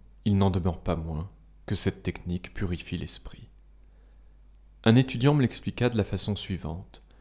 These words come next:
On pourrait faire l'analogie avec des piles rechargeables. Si on met ces piles en charge encore et encore, elles se rechargent à chaque fois. Si on arrête de les recharger,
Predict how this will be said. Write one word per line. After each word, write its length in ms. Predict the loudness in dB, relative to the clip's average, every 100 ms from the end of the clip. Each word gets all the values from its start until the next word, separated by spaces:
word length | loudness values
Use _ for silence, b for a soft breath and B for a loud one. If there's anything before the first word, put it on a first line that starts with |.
| b b b b b -2
On 80 | 0
pourrait 260 | 4 4
faire 220 | 4 4 6
l'analogie 580 | 6 4 2 0 0
avec 140 | 0 2
des 100 | -4
piles 280 | -2 0 0
rechargeables. 840 | 0 -2 -6 -8 -8 -8 -12 -16 -20 b b b b b -12
Si 160 | 2 6
on 80 |
met 120 | 8 8
ces 160 | 4
piles 260 | -2 0 0
en 80 | -2
charge 460 | -2 0 0 0
encore 360 | 0 2 2 4
et 80 | 2
encore, 560 | 0 -2 -2 -2 -6 -12 b b b b b
elles 140 | 0 0
se 160 | 2
rechargent 540 | 2 2 0 0 -2 -6
à 60 | -8
chaque 240 | -8 -10
fois. 360 | -10 -10 -10 -12 -20 b b b b
Si 180 | -2 2
on 120 | 4
arrête 300 | 4 2 2
de 80 | 2
les 100 | 2
recharger, 720 | 0 -4 -6 -8 -6 -6 -8